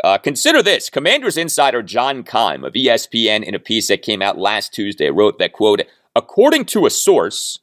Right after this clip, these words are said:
end quote, "the Commanders had," quote, reached out to every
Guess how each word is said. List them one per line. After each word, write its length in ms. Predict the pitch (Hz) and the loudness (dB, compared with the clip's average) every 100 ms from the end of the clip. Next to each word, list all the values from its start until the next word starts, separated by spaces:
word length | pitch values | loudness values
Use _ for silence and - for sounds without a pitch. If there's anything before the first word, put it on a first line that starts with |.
| - | -4
end 220 | 123 104 | -4 -4
quote, 420 | - 92 82 - - _ _ - | -4 -4 -4 -10 -20 _ _ -4
"the 140 | 131 | -4
Commanders 640 | - 143 160 247 208 156 | -2 -2 -2 -2 -4 -8
had," 260 | - 139 117 | -4 -4 -6
quote, 360 | - 131 127 127 _ _ | -2 2 2 -2 _ _
reached 480 | 95 104 240 240 180 | -6 -2 -2 -2 -2
out 280 | 131 107 95 - _ _ | -2 -2 -4 -10 _ _
to 220 | - 147 - - | -4 -4 -4 -4
every 600 | 220 254 285 285 269 | -6 -6 -12 -12 -14